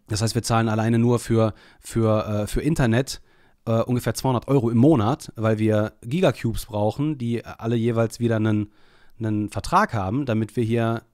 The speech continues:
so ausgelastet sind im Haus, dass wir alles machen können. Aber die, d-, das persönliche Wachstum,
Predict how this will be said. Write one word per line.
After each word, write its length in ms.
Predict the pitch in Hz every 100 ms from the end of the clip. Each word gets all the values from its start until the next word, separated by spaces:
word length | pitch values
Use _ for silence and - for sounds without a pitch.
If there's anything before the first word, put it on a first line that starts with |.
| _ _
so 240 | - 107 131
ausgelastet 580 | 123 - 135 135 - -
sind 120 | 131
im 120 | 127
Haus, 180 | 123 135
dass 120 | 127
wir 40 |
alles 140 | 120 113
machen 220 | 185 127
können. 220 | - 76 - - -
Aber 180 | - 131 - - -
die, 160 | 139 135 - _ _
d-, 120 | - -
das 260 | 131 131
persönliche 440 | - 117 160 226 165
Wachstum, 500 | 175 - - 180